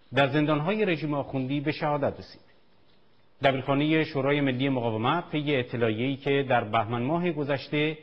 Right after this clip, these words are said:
به دنبال شهادت البرز قاسمی در زندانهای قرون وسطایی رژیم صادر شد، اعلام کرده بود: البرز قاسمی در بیست و سوم اردیبهشت هشتاد و هفت به اتهام انتقال اطلاعات به مجاهدین خلق بازداشت شد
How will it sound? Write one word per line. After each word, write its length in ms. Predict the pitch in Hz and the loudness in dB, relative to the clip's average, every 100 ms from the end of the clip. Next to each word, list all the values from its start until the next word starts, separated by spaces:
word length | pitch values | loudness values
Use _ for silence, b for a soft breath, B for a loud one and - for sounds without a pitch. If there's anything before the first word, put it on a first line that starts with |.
| b b b b - | b b b b -2
به 100 | 151 | 2
دنبال 420 | 165 170 196 196 | 4 4 4 2
شهادت 440 | 180 147 135 147 165 | 2 0 2 2 2
البرز 440 | 135 120 135 135 | 2 2 0 0
قاسمی 480 | 123 123 127 127 165 | 0 -2 0 0 2
در 220 | 151 139 | 2 2
زندانهای 760 | 127 123 117 110 117 135 139 135 | 0 0 0 -2 -2 -2 0 -2
قرون 300 | 131 120 120 | -2 -2 -2
وسطایی 520 | 110 - 117 120 120 | -4 -2 -2 0 0
رژیم 420 | 107 98 170 180 | 0 0 -2 -2
صادر 320 | - 135 113 | -2 -2 0
شد، 420 | 104 135 131 127 117 | -2 -2 -2 -4 -4
اعلام 260 | 113 151 | 0 0
کرده 260 | 160 147 131 | 0 -2 0
بود: 240 | 131 143 147 - b b b b b - - - - - - - - | -2 -2 -6 -16 b b b b b -20 -20 -20 -20 -20 -20 -10 0
البرز 340 | 170 202 226 | 2 4 2
قاسمی 480 | 202 156 156 156 180 | 2 0 2 2 4
در 180 | 170 156 | 4 2
بیست 300 | 135 127 143 | 0 -6 -6
و 40 | |
سوم 420 | 123 139 127 156 | -2 -2 0 0
اردیبهشت 760 | 156 156 135 123 123 123 131 - | 0 0 -2 -2 0 2 0 0
هشتاد 340 | 123 - 123 | 0 0 -2
و 40 | 107 | 0
هفت 400 | 135 170 170 - - b b b - | 2 2 -2 -10 -20 b b b -4
به 140 | 127 147 | 2 2
اتهام 460 | 147 160 175 214 | 2 0 2 0
انتقال 720 | 214 202 147 135 135 123 147 147 | 0 -2 -2 -2 -2 2 4 4
اطلاعات 880 | 156 143 127 139 120 127 151 202 202 | 2 0 -4 0 2 4 4 4 2
به 120 | 170 | 0
مجاهدین 540 | 170 151 156 143 139 135 | 0 2 0 2 0 -2
خلق 480 | 135 135 143 131 | 0 0 0 -2
بازداشت 460 | 135 156 143 131 - | 0 0 2 -2 -2
شد 140 | 95 | -14